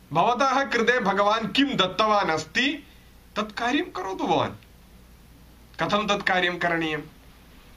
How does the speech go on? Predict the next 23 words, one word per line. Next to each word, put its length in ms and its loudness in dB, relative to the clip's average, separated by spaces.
फल 460 0
इच्छां 500 -2
विना, 300 2
मम 340 0
तस्य 480 -4
फलं 360 -2
भवतु 340 -2
इति 160 -4
इच्छां, 320 -6
कर्मानन्तरं 720 2
पुनः 200 2
कर्मचयनार्थमपि 1120 2
न 120 2
क-, 480 -6
अटनीयं। 480 2
तदपि 440 -2
अग्रे 320 0
गीतायाम् 420 0
आगच्छति, 340 -2
स्वधर्म 800 -2
इति 100 -6
वदति, 260 -4
महाविषयः। 680 -4